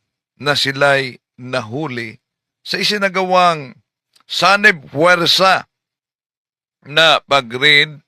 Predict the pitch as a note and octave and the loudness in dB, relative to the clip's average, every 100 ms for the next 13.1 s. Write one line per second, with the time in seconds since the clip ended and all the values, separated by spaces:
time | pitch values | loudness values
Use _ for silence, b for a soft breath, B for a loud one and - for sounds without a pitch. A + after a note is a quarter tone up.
0 | _ A2 - C#3 A#2+ - C#3 C3+ C3 B2+ | _ -8 -2 0 -2 -6 -6 -4 -4 -6
1 | A#2+ - A#2+ A#2+ A#2 A2+ B2 - _ _ | -8 -14 -10 -8 -8 -8 -10 -12 _ _
2 | _ _ _ _ _ _ _ - - _ | _ _ _ _ _ _ _ -20 -20 _
3 | _ _ _ _ _ _ _ _ - - | _ _ _ _ _ _ _ _ -16 -6
4 | C#3 C3+ B2+ A#2+ G#2 - _ _ _ _ | -2 0 0 -4 -10 -20 _ _ _ _
5 | _ _ _ B2+ B2 B2 A#2+ A2 A2 _ | _ _ _ -8 -6 -6 -6 -10 -14 _
6 | _ _ _ C3 C3 C3 C#3+ C#3+ D3+ E3+ | _ _ _ -12 -10 -6 -2 0 0 -2
7 | G3+ E3 D#3 F#3 _ C#3 C#3+ B2 _ A2 | -6 -4 -4 -8 _ -4 -4 -4 _ -16
8 | A2 D#3 D3+ D3 D#3 E3+ F3 C3 - _ | 0 4 4 4 4 4 2 -6 -12 _
9 | _ _ _ _ _ _ - - D#3 D#3 | _ _ _ _ _ _ -12 -4 -2 0
10 | C#3 D#3 C#3 A#2+ - _ A#2 C#3+ D3 D3 | -2 -2 -4 -6 -14 _ -4 0 0 -2
11 | C3 C#3+ A#2+ A#2 A2 A2+ A#2 _ _ _ | -4 -4 -6 -12 -10 -12 -16 _ _ _
12 | _ _ _ A#2+ D#3 - E3+ E3+ E3 - | _ _ _ -4 -4 0 0 0 -6 -6